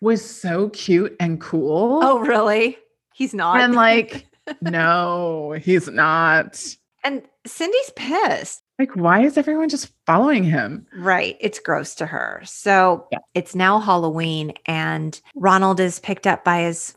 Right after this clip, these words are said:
Speaker 2: football playing popular friends.
Speaker 1: Oh, this part is painful.
Speaker 2: Yeah, they've got this annual tradition of vandalizing a particular house with dog poop and, like, eggs and stuff. And Ronald's there to participate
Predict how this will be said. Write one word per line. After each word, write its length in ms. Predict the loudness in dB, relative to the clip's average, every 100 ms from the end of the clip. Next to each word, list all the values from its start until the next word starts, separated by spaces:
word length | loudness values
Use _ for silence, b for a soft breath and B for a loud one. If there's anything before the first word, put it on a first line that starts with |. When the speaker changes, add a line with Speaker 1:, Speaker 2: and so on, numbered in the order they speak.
| _
Speaker 2:
football 340 | -4 2 2
playing 380 | 2 -2 -2 -4
popular 420 | -4 -4 -2 -4
friends. 640 | -2 0 2 0 -4 -8 -14 b b 4
Speaker 1:
Oh, 400 | 4 4 -2 -8
this 360 | 0 0 0
part 360 | -4 0 0 0
is 240 | -6 -8 -16 _
painful. 880 | -8 -2 0 0 -2 -6 -4 -4 -4
Speaker 2:
Yeah, 160 | -2 0
they've 200 | 0 2
got 300 | 4 4 2
this 220 | -4 -6 -4
annual 560 | -4 -2 -2 0 0 -2
tradition 540 | -2 0 0 0 -4
of 220 | -2 -2
vandalizing 760 | 0 0 2 4 4 2 0 -2
a 60 | -2
particular 500 | -4 -4 0 2 2
house 400 | 2 2 2 -2
with 140 | 0
dog 340 | 4 2 2 -8 -4
poop 420 | -2 -2 -6 -10
and, 460 | -6 -4 -6 -10 -12 -6
like, 220 | -6 -4
eggs 480 | -4 -2 -2 -6 -6
and 140 | -6
stuff. 500 | -4 0 0 0 -6 -20 _
And 480 | -4 -2 0 -2 -4 -8
Ronald's 440 | 0 4 4 2 4
there 320 | 4 6 4
to 120 | 2
participate 720 | -2 0 -2 0 2 2 2